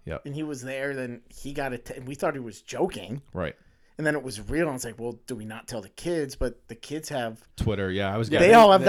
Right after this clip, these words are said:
Speaker 2: that stuff, too, and it's like,
Speaker 1: Yeah.
Speaker 2: "Well, here we"
Speaker 1: Here we go.
Speaker 2: Here
Speaker 1: I,
Speaker 2: we
Speaker 1: I,
Speaker 2: go.
Speaker 1: I was getting texts like, "Have you heard anything?" And I was texting with, you know, some, some journalists in the area who cover, who cover sports, and like, "No, look, this is happening."
Speaker 2: I mean
Speaker 1: Um,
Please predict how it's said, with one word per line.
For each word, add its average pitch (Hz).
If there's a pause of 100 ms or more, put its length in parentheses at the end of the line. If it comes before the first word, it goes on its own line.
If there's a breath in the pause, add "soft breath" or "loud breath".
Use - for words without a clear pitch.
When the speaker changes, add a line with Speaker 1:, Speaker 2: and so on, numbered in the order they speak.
Speaker 2:
that -
stuff, -
too, 233
and 175
it's 151
like, 139
Speaker 1:
Yeah. -
Speaker 2:
"Well, 135
here 131
we" 113 (360)
Speaker 1:
Here 90
we 98
go. 123 (280)
Speaker 2:
Here -
Speaker 1:
I, -
Speaker 2:
we -
Speaker 1:
I, 104
Speaker 2:
go. 131
Speaker 1:
I 110
was 113
getting 107
texts -
like, 87
"Have 85
you 117
heard 160
anything?" 151
And 104
I 101
was 101
texting 101
with, 92 (460 soft breath)
you 110
know, 87 (260)
some, 82 (260)
some 82
journalists 101
in 98
the 92
area 98
who 98
cover, 98
who 113
cover 101
sports, 101
and 85
like, 73
"No, 87
look, 87
this 95
is 135
happening." -
Speaker 2:
I -
mean 185
Speaker 1:
Um, 87